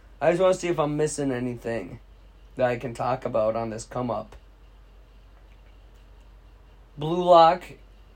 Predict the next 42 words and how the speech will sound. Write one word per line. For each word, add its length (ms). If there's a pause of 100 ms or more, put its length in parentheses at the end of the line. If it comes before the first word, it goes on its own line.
(300)
I'm 300
just, 320 (260)
I 120
think 160
it's 140
halfway 380
through 280
right 180
now. 320 (380)
Blue 180
Lock's 300
been 180
phenomenal. 720 (520)
I've 220
loved 320
it 140
so 280
much. 360
It's 200
an 180
excellent 580
soccer 440
anime. 480 (320)
I 100
think 140
it's 100
better 260
than 140
Aoashi. 680
It's 220
different 760 (800)
because 560 (120)
it's 220
focused 440
more 260
on 120
the 140
individual 800
and 180
not 240
the 80
team. 460